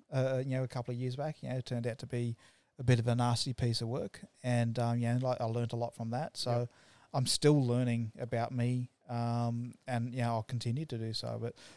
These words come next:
Speaker 1: but also trying to strike up a, um, from a professional level, strike up a bit more of a work-life balance. Um, it's been tipped the, um, the wrong way for, for a couple of years now.
Speaker 2: Yep.
Speaker 1: So, um, yeah, sort of, uh,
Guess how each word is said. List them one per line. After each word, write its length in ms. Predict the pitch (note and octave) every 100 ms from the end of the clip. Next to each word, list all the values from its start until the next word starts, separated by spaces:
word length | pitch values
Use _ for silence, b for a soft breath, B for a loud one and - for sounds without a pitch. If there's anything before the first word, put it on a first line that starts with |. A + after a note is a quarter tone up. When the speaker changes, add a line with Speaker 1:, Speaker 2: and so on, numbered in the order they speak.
| B
Speaker 1:
but 100 | D3
also 240 | E3+ D#3
trying 300 | B2+ C#3 B2+
to 80 | A2+
strike 380 | - C3 A#2+ B2
up 160 | A2+ A2+
a, 260 | A2 A2 - b b -
um, 300 | A2+ A2 B2
from 240 | - A#2+
a 40 | A2
professional 500 | A#2+ A#2 A#2 C3+ B2
level, 240 | B2 B2
strike 300 | - A#2+ A#2
up 100 | B2
a 60 | A2+
bit 180 | B2 B2+
more 160 | A#2
of 100 | A2+
a 60 | A2+
work-life 500 | A2+ A2+ A#2+ A#2 -
balance. 480 | B2 B2 B2 - - - B2
Um, 420 | A2+ A2+ A2+ A#2 -
it's 160 | C3
been 200 | - A#2
tipped 340 | - C3+ - -
the, 280 | A#2 A2+ A2+ b b b
um, 340 | - A#2 A2+ A2+
the 80 | A#2
wrong 240 | A2+ A#2
way 280 | A#2 A#2+ B2+ - _
for, 260 | B2+ A#2+ B2
for 160 | - A#2+
a 40 |
couple 260 | B2 - B2+
of 60 |
years 220 | B2+ B2
now. 220 | C#3 C#3 - C3
Speaker 2:
Yep. 140 | B2+ -
Speaker 1:
So, 460 | - - A#2 A#2 A#2
um, 280 | A2+ A2+ A#2+ -
yeah, 180 | A#2+
sort 200 | A2+ A#2+
of, 240 | G#2+ - B2+
uh, 140 | A2